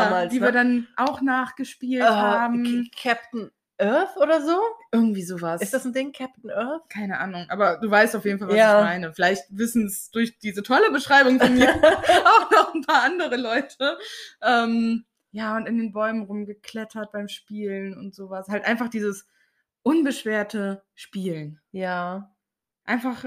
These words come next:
Speaker 2: draußen der Fantasie freien Lauf lassen und Kinderserien nachspielen oder was weiß ich nicht, was alles spielen.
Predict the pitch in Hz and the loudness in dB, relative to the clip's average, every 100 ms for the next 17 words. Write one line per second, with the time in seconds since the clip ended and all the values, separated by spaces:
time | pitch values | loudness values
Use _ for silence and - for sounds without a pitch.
0 | 233 214 233 269 269 240 214 220 214 208 | -14 -4 -2 -2 -2 -4 -4 -6 -8 -6
1 | 226 262 _ 226 208 208 269 330 262 254 | -4 -6 _ -8 -6 -2 0 -2 -4 -4
2 | 254 247 247 240 240 _ 214 208 202 _ | -4 -2 -2 -4 -8 _ -8 -8 -10 _
3 | _ _ _ _ _ _ _ _ _ _ | _ _ _ _ _ _ _ _ _ _
4 | _ 302 302 269 262 247 240 233 233 233 | _ 0 2 4 4 4 2 2 0 -2
5 | - - 226 226 226 208 208 208 220 196 | -10 -6 -4 -2 -2 -4 -4 -4 -4 -6
6 | 180 - - 185 170 175 160 165 - - | -8 -16 -16 -14 -12 -12 -16 -16 -18 -16
7 | 151 156 170 | -16 -14 -16